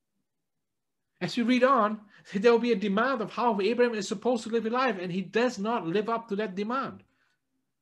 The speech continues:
We will see Abraham's flaws over and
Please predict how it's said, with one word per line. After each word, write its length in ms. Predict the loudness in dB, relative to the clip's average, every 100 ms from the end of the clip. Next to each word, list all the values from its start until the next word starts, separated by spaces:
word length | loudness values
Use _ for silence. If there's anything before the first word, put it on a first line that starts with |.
| _ _ _ _ _ _ _ -2
We 100 | 2
will 140 | 2
see 420 | 0 0 2 2
Abraham's 420 | 0 2 2 0 -4
flaws 580 | 0 2 6 4 4 4
over 460 | 6 8 8 8 6
and 200 | 2